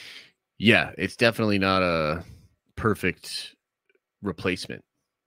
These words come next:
You know what I mean? I don't think anything would ever replace,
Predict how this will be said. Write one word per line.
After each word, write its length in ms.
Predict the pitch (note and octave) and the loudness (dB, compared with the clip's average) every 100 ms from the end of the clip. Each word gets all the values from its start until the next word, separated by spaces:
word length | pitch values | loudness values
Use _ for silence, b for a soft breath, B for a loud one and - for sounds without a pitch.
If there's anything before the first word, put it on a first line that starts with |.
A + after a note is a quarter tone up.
| _ - | _ -4
You 100 | E2+ | -2
know 80 | E2+ | 0
what 100 | D#2+ | 0
I 40 | |
mean? 120 | D#2+ | 2
I 80 | F2 | 2
don't 140 | G2+ | 2
think 140 | G2 F2 | 0 0
anything 320 | F#2+ F#2 F2 | 0 0 -2
would 100 | E2 | -2
ever 240 | E2+ D#2+ D2+ | -2 -4 -6
replace, 540 | D2 - D#2+ D2+ - | -6 -4 -2 -4 -10